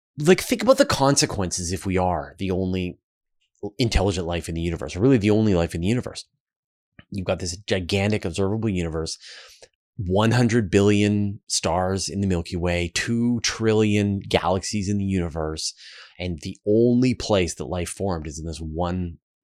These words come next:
tiny rock in this one galaxy. And then here we are, we showed up, and, and we extracted all of these resources and we came up with this amazing technology,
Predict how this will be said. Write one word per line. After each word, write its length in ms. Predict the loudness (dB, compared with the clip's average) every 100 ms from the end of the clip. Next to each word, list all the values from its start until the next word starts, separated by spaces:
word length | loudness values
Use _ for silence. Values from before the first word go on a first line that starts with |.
| _
tiny 320 | -4 -2 -2
rock 320 | -2 -2 -2 -6
in 60 |
this 160 | -8 -8
one 160 | -8
galaxy. 520 | -6 -4 -4 -6 -10 -14 -20 -20 -20 -18 -6
And 120 | -2
then 120 | 0
here 280 | 4 8 10
we 220 | 10 8
are, 180 | 8 8
we 140 | 6
showed 320 | 6 8 10 10
up, 240 | 8 4 -6 -18 _ _ -6
and, 440 | 0 0 0 -4 -8 -16 -2
and 320 | -2 0 0
we 520 | 2 4 6 4 0 -2
extracted 520 | 0 4 4 6 6
all 180 | 8 6
of 60 |
these 180 | 4 -2
resources 520 | 0 2 2 0 -2
and 120 | -4
we 60 | -4
came 200 | -2 0
up 100 | 0
with 60 | -2
this 120 | -2
amazing 360 | 0 2 2
technology, 720 | -2 -2 0 2 2 0 -4